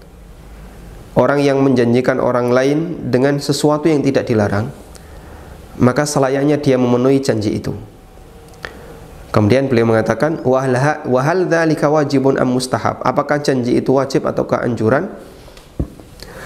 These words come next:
Fi khilafun bainahum. Ada perbedaan di antara mereka, di antara para ulama. Dzahaba Syafi'i wa Abu Hanifah wal jumhur ila annahu mustahab.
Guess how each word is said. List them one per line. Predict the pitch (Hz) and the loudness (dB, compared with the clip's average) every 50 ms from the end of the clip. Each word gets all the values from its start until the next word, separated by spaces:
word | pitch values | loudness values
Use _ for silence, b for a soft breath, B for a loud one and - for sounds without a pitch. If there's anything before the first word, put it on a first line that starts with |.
| B B | B B
Fi | - - - 147 160 156 147 | -4 0 2 2 4 2 2
khilafun | 147 - 143 139 160 165 165 - 143 135 127 | 2 2 2 2 2 0 0 0 0 2 2
bainahum. | 127 127 127 123 123 117 131 143 170 202 214 214 - - - - - - - - - - - - - - - - - B B B B B B B - | 2 2 2 2 2 2 2 0 0 -2 -4 -6 -10 -12 -16 -20 -20 -20 -20 -20 -20 -20 -20 -20 -20 -20 -20 -20 -20 B B B B B B B 0
Ada | - 131 131 151 | 0 2 2 2
perbedaan | 151 - 143 135 127 123 120 135 151 165 151 135 | 0 0 0 0 2 2 2 2 0 0 0 0
di | 139 | 0
antara | 135 127 117 135 135 135 131 | 0 0 0 0 0 0 2
mereka, | 131 143 160 151 - - 98 101 - - - - - - - - - - - - - - - - - - - - - - | 2 2 0 0 -2 -4 -6 -8 -10 -16 -20 -20 -20 -20 -20 -20 -20 -20 -20 -20 -20 -20 -20 -20 -20 -20 -20 -20 -14 -2
di | - 120 123 | 2 2 4
antara | 120 117 107 127 143 143 - | 4 2 2 0 0 0 0
para | - - 143 | -2 -2 -2
ulama. | 143 120 110 104 104 104 - - - - - - - B B B B B B B B B B B B B B - | 0 -2 -2 -2 -2 -4 -6 -10 -14 -20 -20 -20 -20 B B B B B B B B B B B B B B -6
Dzahaba | - - 120 160 190 208 220 214 185 185 | 0 2 4 4 4 4 2 2 2 0
Syafi'i | 175 - - 160 151 143 - 139 127 127 139 143 139 139 135 135 139 139 135 - - - - - - | 0 0 0 0 2 2 2 2 2 4 4 4 4 4 4 4 2 0 -4 -8 -14 -16 -8 -2 2
wa | 135 135 143 135 139 | 2 2 4 2 2
Abu | 135 127 131 131 135 | 0 2 2 2 2
Hanifah | 135 135 131 139 143 147 143 135 139 131 131 131 131 127 | 2 2 2 2 2 2 2 2 2 2 0 0 -2 -2
wal | - 127 131 131 127 | 0 0 2 2 0
jumhur | 123 131 135 127 123 131 143 151 151 151 147 - - | 0 0 0 0 2 2 4 4 4 4 2 2 2
ila | 143 139 139 135 156 | 2 2 2 2 0
annahu | 170 180 165 143 147 139 135 127 | 0 0 2 2 2 0 0 0
mustahab. | 131 131 110 - 110 101 - | -2 -4 -4 -4 -4 -6 -6